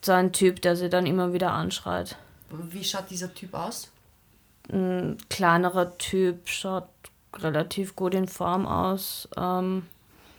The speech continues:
Speaker 1: nicht unbedingt muskulös.
Speaker 2: Hast du einen
Speaker 1: Hat
Speaker 2: Namen
Speaker 1: eine
Speaker 2: von dem Typen?
Speaker 1: Glatze und eine Narbe beim linken Auge.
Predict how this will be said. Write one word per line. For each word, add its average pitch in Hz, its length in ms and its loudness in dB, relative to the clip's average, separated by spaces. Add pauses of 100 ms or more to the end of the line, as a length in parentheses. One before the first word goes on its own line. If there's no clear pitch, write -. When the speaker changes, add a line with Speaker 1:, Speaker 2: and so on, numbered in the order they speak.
(280)
Speaker 1:
nicht - 240 -4
unbedingt 180 380 2
muskulös. 185 840 0 (680)
Speaker 2:
Hast - 200 -10
du 180 40 -8
einen 185 240 -2
Speaker 1:
Hat 190 140 2
Speaker 2:
Namen 196 140 6
Speaker 1:
eine 196 100 8
Speaker 2:
von 196 120 6
dem 214 40 -10
Typen? - 120 -10
Speaker 1:
Glatze 202 760 4 (1000)
und 196 460 2 (1040)
eine 208 200 8
Narbe 185 400 6
beim 208 180 6
linken 220 340 4
Auge. - 400 -2